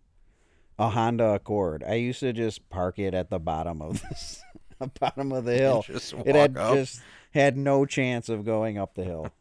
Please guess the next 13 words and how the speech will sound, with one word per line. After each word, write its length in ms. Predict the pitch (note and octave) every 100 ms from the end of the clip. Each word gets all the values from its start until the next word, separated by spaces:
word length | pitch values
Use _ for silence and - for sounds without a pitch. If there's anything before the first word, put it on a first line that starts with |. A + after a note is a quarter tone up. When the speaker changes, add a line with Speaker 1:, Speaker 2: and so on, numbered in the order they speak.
| A#2 -
Speaker 1:
None. 400 | G#2+ F#2+ E2 - _ F2+ _
Speaker 2:
<laughs> 340 | - - - - _ - - -
Speaker 1:
And 220 | G#2+ G#2+
since 300 | - D3+ D3+
we 140 | C#3+ B2
moved 380 | B2+ D3+ C3
here, 440 | C3 D3+ A2+ A2 A2 - - - - - _ - _ _ _ _ _ _
we 140 | G2 -
only 540 | C3 C3 B2+ B2 A#2
buy 540 | G#2+ G#2+ G2+ G2+ F#2+ F#2+ -
four-wheel 540 | _ - G#2 G2+ G2+ A2+
<laughs> 60 |
drive. 500 | A2 A#2 A#2 G#2+ F#2+